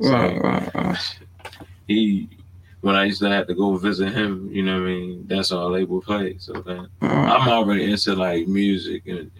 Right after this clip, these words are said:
Speaker 1: and, um, you
Speaker 2: Right.
Speaker 1: know, the instruments and all that. So I already, uh, you know what I mean? I just like it.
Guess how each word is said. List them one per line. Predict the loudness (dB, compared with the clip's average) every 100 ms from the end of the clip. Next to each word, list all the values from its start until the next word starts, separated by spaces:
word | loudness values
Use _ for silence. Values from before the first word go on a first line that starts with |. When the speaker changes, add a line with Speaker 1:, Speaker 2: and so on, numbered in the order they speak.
| -20 -20 -20 -20 -20 -8
Speaker 1:
and, | -4 -4
um, | -4 -6 -10 -14 -20 -20 -20 -20 -10 -2
you |
Speaker 2:
Right. | 2
Speaker 1:
know, | 2 0
the | 0
instruments | 0 0 0 -2 -2 -6
and | -8
all | -6 -6
that. | -6
So | -6 -6 -6 -6 2
I | 4
already, | 4 4 4 2 0 -16 -20 -20 -10
uh, | -6 -4
you | -4 0 0
know | 0
what | -4
I |
mean? | -6
I | -6
just | -10 -6
like | -6 -6
it. | -8 -14